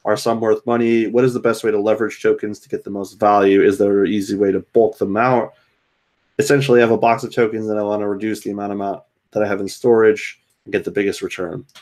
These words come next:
Um, I was hoping Doug was gonna be on the cast tonight, but he had to go buy a collection and, uh, leave us for, you know, obvious reasons. But generally speaking,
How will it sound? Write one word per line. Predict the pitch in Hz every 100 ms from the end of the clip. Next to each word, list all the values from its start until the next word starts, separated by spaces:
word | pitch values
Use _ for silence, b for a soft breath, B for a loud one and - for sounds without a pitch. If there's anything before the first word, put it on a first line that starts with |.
| _ _ _ _ _
Um, | - 104 98 95 95 - _ _ _ _ _ _ _
I | 107
was | 107
hoping | 190 190 165 131
Doug | 127 120
was | 113
gonna | 120 110
be | 107
on | 101 98
the | 95
cast | 104 101 98
tonight, | 101 95 90
but |
he | 98
had | 101
to | -
go | 98
buy | 95 95 90
a | 90 92
collection | - 101 104 - - 92 95 101 -
and, | 92 92 90 101
uh, | 90 92 87
leave | 98 95
us | 92 -
for, | - - 90 90 - _ _ _ _ _ _ _ _ _
you | 95
know, | 90 85
obvious | - 101 98 92 92
reasons. | 87 92 92 -
But | - 101 82 b b b b _ -
generally | 104 113 131 156 160 147 135
speaking, | 135 113 117 120 139 131 127